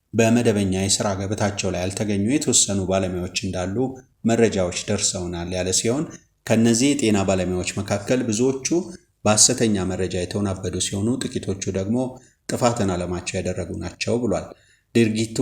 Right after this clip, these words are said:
የራስን ቤተሰብ፣ ዘመድ፣ ወገንንና መላው ማህበረሰብ ከመጉዳት ባለፈ ከሙያ ስነ ምግባር፣ ከሰብአዊነት አኳያ ተቀባይነት የሌለው ተግባር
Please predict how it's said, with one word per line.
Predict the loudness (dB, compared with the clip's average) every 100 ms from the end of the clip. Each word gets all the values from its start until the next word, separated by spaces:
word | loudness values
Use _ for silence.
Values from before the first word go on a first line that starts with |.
| 4
የራስን | 6 6 4 2
ቤተሰብ፣ | 2 2 2 2 2
ዘመድ፣ | 2 2 2 2
ወገንንና | 2 2 0 0 -2 -2 -2
መላው | 0 0 0 2
ማህበረሰብ | 0 0 0 0 -2 -2
ከመጉዳት | -2 0 0 -4 -6 -4
ባለፈ | -2 -2 0 0 -2 -10 _ _ 0
ከሙያ | 4 4 4 2
ስነ | 2 0
ምግባር፣ | -2 0 -2 -2 -8 -18 _ -2
ከሰብአዊነት | 2 4 4 2 0 -2 -4
አኳያ | -4 -4 -2 0 -2
ተቀባይነት | 0 0 0 0 -2 -4 -4
የሌለው | -4 -4 -6
ተግባር | -4 -2 0 -2